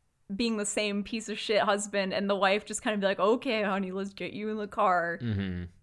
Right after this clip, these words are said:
Speaker 2: <laughs>
Speaker 1: Here's, this is, this is my
Speaker 2: Oh,
Speaker 1: ending
Speaker 2: yeah.
Speaker 1: for this.
Speaker 2: So let's hear these notes.
Speaker 1: Yeah, so we get to the, the shoe factory. The mom's still a robot angel lady. And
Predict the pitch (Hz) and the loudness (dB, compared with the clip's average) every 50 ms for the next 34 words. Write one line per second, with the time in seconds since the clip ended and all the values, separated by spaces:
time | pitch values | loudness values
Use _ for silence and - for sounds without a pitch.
0 | _ _ _ _ _ _ _ _ _ _ _ - 180 160 143 127 113 104 92 90 | _ _ _ _ _ _ _ _ _ _ _ 6 6 8 6 4 2 0 -2 -4
1 | 143 151 - - - 143 - - - - 359 392 466 415 - - 226 220 330 381 | -6 -6 -6 -6 -8 -8 -8 -8 0 6 8 8 8 8 6 2 0 2 2 4
2 | 381 440 415 - 262 - - 247 277 269 - 311 285 269 240 - 165 175 196 220 | 4 4 2 2 0 -2 0 0 0 0 0 2 4 4 8 12 12 12 12 12
3 | 202 139 98 82 - 87 - 92 92 131 139 143 139 156 151 139 131 113 104 104 | 12 12 10 6 0 -4 -4 -2 0 2 2 2 4 2 4 4 4 2 0 -2
4 | 76 - - - - - - _ - 247 240 190 - - - 262 262 269 202 311 | -4 -6 -8 -10 -12 -12 -10 _ 2 6 6 6 6 4 2 2 2 2 2 0
5 | 320 277 - 359 320 285 349 330 208 233 302 285 - - - 240 233 196 - 220 | 0 0 0 0 0 0 0 -2 0 0 -2 -2 -2 -2 -4 -4 -4 -2 0 2
6 | 208 202 196 196 - 214 208 202 196 196 196 196 196 208 220 220 226 226 226 240 | 2 2 0 -2 -2 0 0 2 2 2 0 0 0 -2 0 4 4 6 6 4
7 | 269 254 - - 240 233 214 214 214 196 196 190 190 196 185 196 190 190 185 - | 4 0 -2 -2 0 2 2 2 2 0 0 0 0 0 0 0 0 0 -2 -4
8 | 180 180 180 185 - 185 170 170 170 170 185 190 - - - 185 175 175 175 170 | -8 -10 -10 -10 -10 -8 -8 -8 -8 -8 -10 -12 -14 -12 -8 -6 -6 -6 -6 -8
9 | 170 165 180 214 - - - _ _ - 226 220 220 214 214 214 208 214 208 | -8 -6 -6 -6 -6 -8 -12 _ _ 0 4 4 6 6 6 4 2 0 -2